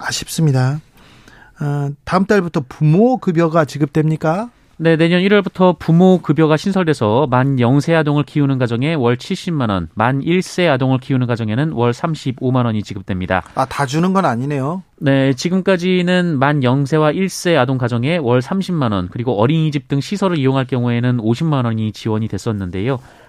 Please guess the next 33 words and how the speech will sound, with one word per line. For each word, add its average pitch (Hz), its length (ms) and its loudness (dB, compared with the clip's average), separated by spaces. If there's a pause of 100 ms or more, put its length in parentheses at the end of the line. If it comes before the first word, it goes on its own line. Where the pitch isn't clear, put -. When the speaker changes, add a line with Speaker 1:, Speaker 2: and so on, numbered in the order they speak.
Speaker 2:
어, 113 140 -2
하지만 160 480 -2
어린이집을 143 460 2
다니든 127 360 -2
안 101 140 -2
다니든 113 640 -4
그 113 180 -4
영 117 160 2
세 139 180 0
가정은 120 480 -2
월 107 220 0
칠십만 135 480 -6
원을 92 160 -6
지급하게 95 380 -8
됩니다. 78 400 -10 (160)
Speaker 1:
황사가 208 480 4
매우 165 260 4
심각합니다. 151 920 -4 (360)
Speaker 2:
네, 151 280 2
겨울철 180 380 2
황사로 175 440 2
전국이 151 300 2
몸살을 139 500 2
앓고 113 220 -2
있습니다. 101 400 -2
Speaker 1:
네. 151 100 2
Speaker 2:
오늘 113 180 2
서울의 139 360 0
황사 180 320 -2
위기경보 127 500 -2
단계가 113 480 -2
주의까지 127 560 -4
올라갔는데요. 101 720 -6